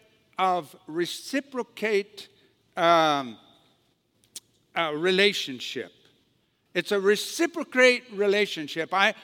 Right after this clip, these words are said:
I like to say it's a relationship of privilege and responsibility.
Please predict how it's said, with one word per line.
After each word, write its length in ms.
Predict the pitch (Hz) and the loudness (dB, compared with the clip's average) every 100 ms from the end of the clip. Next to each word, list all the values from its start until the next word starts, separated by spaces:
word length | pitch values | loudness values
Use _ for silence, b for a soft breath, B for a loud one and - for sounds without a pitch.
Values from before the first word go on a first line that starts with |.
| B | B
I 120 | 180 | 0
like 240 | 196 262 277 | 4 2 0
to 100 | 214 | -8
say 360 | - 233 220 | -2 2 2
it's 340 | 220 214 202 190 | 2 0 -4 -4
a 60 | |
relationship 960 | 190 185 190 247 269 269 233 - 220 214 - b b b b | -4 0 2 2 0 -6 -8 -4 -2 -2 -6 b b b b
of 220 | 175 170 - _ | 0 0 -4 _
privilege 840 | - 269 302 320 294 277 208 - - _ _ _ _ _ | -2 -2 0 -2 -2 -4 -6 -10 -12 _ _ _ _ _
and 200 | 196 202 | -6 -2
responsibility. 1400 | 196 185 - - - 202 190 - 170 170 165 143 107 87 | -2 -4 -6 -16 -4 -4 -4 -8 -8 -2 0 -2 -6 -16